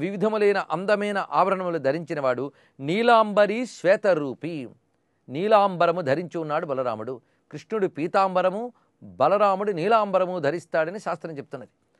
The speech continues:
అలాగే నీలమైన అంటే నల్లని అంబరాన్ని ధరించాడు,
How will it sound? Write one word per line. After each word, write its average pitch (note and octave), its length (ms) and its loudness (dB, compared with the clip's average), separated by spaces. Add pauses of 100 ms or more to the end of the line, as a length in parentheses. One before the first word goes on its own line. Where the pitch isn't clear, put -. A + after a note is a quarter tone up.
(260)
అలాగే D#3+ 240 2 (140)
నీలమైన G#3+ 500 2 (140)
అంటే E3+ 140 -4 (100)
నల్లని G#3 400 0 (540)
అంబరాన్ని G3+ 420 2 (100)
ధరించాడు, D3 460 0